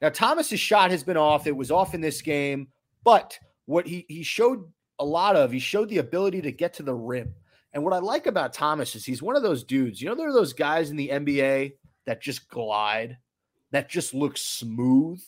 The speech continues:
Cameron Thomas is one of those guys. There was one broken play that I remember very vividly. Um, Reggie Perry, who, by the way, Reggie Perry played awful. He was two of ten from the field. Uh, he <laughs> finished as a minus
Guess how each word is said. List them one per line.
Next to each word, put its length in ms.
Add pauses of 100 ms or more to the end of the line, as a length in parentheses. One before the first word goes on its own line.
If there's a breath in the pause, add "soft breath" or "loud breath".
(480)
Cameron 380
Thomas 420
is 80
one 160
of 40
those 220
guys. 380
There 160
was 340 (380 soft breath)
one 340
broken 420
play 280
that 100
I 60
remember 360
very 280
vividly. 640 (300)
Um, 340
Reggie 360
Perry, 600 (260)
who, 100
by 220
the 100
way, 360
Reggie 260
Perry 280
played 280
awful. 340
He 120
was 160
two 280
of 140
ten 300
from 160
the 60
field. 440 (540)
Uh, 460
he 140
<laughs> 0
finished 640 (280)
as 220
a 100
minus 680